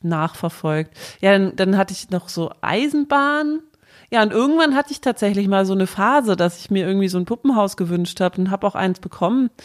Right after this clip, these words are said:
Das war auch ein echt schönes, wo man, wo man wirklich alles so sehr detailgetreu einrichten konnte, auch so mit kleinen Tellerchen und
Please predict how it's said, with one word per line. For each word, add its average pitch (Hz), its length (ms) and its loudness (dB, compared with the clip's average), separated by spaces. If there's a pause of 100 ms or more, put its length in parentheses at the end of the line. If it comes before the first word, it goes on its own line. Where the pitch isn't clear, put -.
(140)
Das - 160 -8
war 190 140 6
auch 190 80 0
ein 180 160 -4
echt 202 320 0
schönes, 233 480 -2
wo 185 80 0
man, 180 400 0
wo 180 40 -4
man 180 200 0
wirklich 190 320 -4
alles 226 320 0
so 208 400 2
sehr 196 340 2
detailgetreu 196 760 -2
einrichten 196 640 0
konnte, 180 460 0
auch 175 120 -6
so - 120 -10
mit 185 180 -4
kleinen 185 340 -2
Tellerchen 175 800 -4
und 170 340 -4